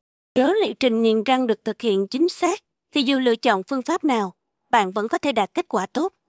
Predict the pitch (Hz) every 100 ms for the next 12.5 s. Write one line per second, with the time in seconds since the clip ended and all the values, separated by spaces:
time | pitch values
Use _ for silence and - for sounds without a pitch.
0 | _ _ _ _ _ - 339 330 311 302
1 | 302 _ 220 226 330 359 285 330 - 277
2 | 392 233 247 240 190 233 214 202 - 196
3 | 165 - _ _ - 415 - 240 - 214
4 | 226 202 247 269 269 208 196 240 247 -
5 | 262 254 226 233 240 190 208 180 208 190
6 | 185 - 202 - 294 294 - _ _ -
7 | 214 202 196 180 - _ _ - 302 -
8 | 220 269 202 190 202 196 202 - 240 214
9 | 190 349 - 240 185 - 190 202 214 381
10 | - _ _ - 233 214 269 381 - -
11 | 220 277 269 240 262 254 - 403 - 240
12 | 196 269 - 269 359